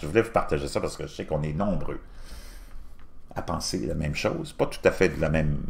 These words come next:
du même modèle, mais à penser qu'il y a vraiment de la vie ailleurs. Puis que, probablement, moi en tout cas, ça va jusqu'à ce qu'on ait été non seulement visité dans le passé, on le voit dans les vestiges, puis ça, je vais y revenir encore aujourd'hui. Puis aujourd'hui, je vais revenir,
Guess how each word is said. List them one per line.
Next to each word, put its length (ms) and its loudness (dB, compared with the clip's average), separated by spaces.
du 140 -4
même 160 6
modèle, 440 4
mais 220 0
à 100 -2
penser 380 2
qu'il 140 6
y 20 2
a 40 0
vraiment 280 2
de 60 0
la 80 6
vie 260 -4
ailleurs. 400 2
Puis 100 -12
que, 240 0
probablement, 540 10
moi 180 12
en 40 12
tout 100 6
cas, 200 8
ça 140 4
va 100 4
jusqu'à 400 2
ce 140 -10
qu'on 240 0
ait 100 2
été 360 -2
non 160 8
seulement 300 8
visité 440 2
dans 140 2
le 80 -2
passé, 340 0
on 80 2
le 60 0
voit 140 2
dans 140 0
les 120 -2
vestiges, 500 -4
puis 80 -12
ça, 140 2
je 100 -2
vais 80 4
y 60 4
revenir 420 0
encore 300 2
aujourd'hui. 320 -2
Puis 440 -2
aujourd'hui, 300 6
je 80 -4
vais 80 10
revenir, 400 6